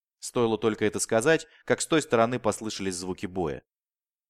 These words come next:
«А это что за шайтан?» удивился Масуд. «Кто там с кем схватился? Наших там нет. Охрана?» «Нет», отрицательно покачал головой Джерри. «Не тот звук выстрелов». «Это нам в любом случае не подходит».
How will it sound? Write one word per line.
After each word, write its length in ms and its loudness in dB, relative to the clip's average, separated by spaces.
«А 100 6
это 240 10
что 240 8
за 120 4
шайтан?» 500 4
удивился 520 -4
Масуд. 400 -6
«Кто 180 6
там 140 6
с 80 -2
кем 160 2
схватился? 640 2
Наших 340 6
там 220 2
нет. 280 -2
Охрана?» 540 6
«Нет», 340 0
отрицательно 640 2
покачал 420 2
головой 360 2
Джерри. 420 -2
«Не 140 -2
тот 260 4
звук 220 -2
выстрелов». 480 -4
«Это 280 0
нам 220 2
в 60 -4
любом 320 2
случае 400 -2
не 80 -4
подходит». 720 -2